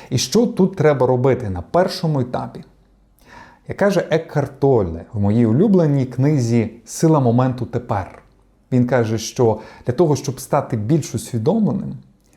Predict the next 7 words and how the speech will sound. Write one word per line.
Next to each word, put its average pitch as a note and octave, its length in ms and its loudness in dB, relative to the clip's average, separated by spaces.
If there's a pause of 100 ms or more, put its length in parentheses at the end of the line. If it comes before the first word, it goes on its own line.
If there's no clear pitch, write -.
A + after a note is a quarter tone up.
(480)
ідіть B2 360 0
завжди G#2 580 0
в G#2+ 140 -2
емоції. G#2+ 680 -2 (680)
Емоції C3 500 2
усвідомлювати A#2 800 0
набагато, A#2+ 1000 -2